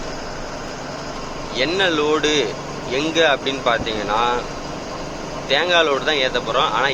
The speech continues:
எங்கன்னு சொல்லிட்டு நமக்கு தெரியல ஃப்ரெண்ட்ஸ். அங்க போய் லோடு ஏத்தும் போது தான் நமக்கு தெரியும். ஆனா தேங்காய் லோடு ஏத்த போறோம், அது மட்டும் நமக்கு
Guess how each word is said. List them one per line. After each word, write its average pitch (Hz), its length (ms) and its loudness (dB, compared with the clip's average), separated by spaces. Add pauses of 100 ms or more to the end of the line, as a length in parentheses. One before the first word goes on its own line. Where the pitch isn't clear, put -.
(120)
எங்கன்னு 180 380 2
சொல்லிட்டு 139 320 0
நமக்கு 123 280 -2
தெரியல 127 280 2
ஃப்ரெண்ட்ஸ். 156 260 0
அங்க 120 140 0 (100)
போய் 143 240 2
லோடு 135 300 2
ஏத்தும் 139 260 0
போது 123 180 2
தான் 127 120 2
நமக்கு 117 280 -4
தெரியும். 123 320 -2 (380)
ஆனா 147 120 4 (140)
தேங்காய் 160 380 4
லோடு 139 260 4
ஏத்த 120 240 0
போறோம், 135 240 4
அது 131 180 2
மட்டும் 131 240 0
நமக்கு 120 220 -4